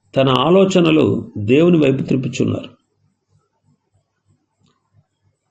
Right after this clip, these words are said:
పదమూడవ వచనం నుంచి పదిహేనవ వచనం వరకు మనం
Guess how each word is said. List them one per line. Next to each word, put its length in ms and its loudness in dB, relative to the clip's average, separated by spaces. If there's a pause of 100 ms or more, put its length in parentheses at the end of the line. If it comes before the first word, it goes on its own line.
(1200)
పదమూడవ 420 4
వచనం 300 2
నుంచి 200 2
పదిహేనవ 440 2
వచనం 300 0
వరకు 240 0
మనం 220 2